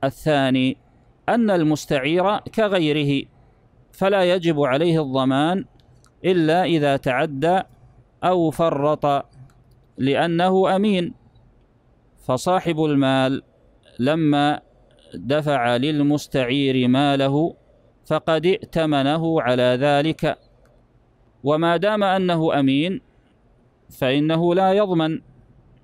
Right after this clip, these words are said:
ما لم يتعد أو يفرط، لأن القاعدة أن الأمين لا يضمن ما لم يتعد أو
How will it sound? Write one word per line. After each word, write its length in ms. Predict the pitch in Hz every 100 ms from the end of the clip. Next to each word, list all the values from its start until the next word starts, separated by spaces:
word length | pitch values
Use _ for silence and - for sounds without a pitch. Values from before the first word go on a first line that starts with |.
| _ _ _ _ _ _ _ _ _
ما 220 | 139 185
لم 180 | 208 180
يتعد 760 | 151 143 131 120 151 139 175 190 - _ _ _ _ _ _ _ _ _ _ _
أو 360 | 143 165 190 - _ -
يفرط، 640 | 147 143 190 156 123 -
لأن 360 | 131 135 170 156
القاعدة 840 | 143 - 165 170 165 170 185 151 - 110
أن 240 | 165 156
الأمين 600 | 143 135 139 147 180 180
لا 160 | 233 202
يضمن 440 | 156 131 117 107 - _ _ _ _ _ _ _ _ _
ما 260 | 120 156 180
لم 180 | 160 147
يتعد 800 | 139 147 135 151 139 151 156 - _ -
أو 340 | 151 165 165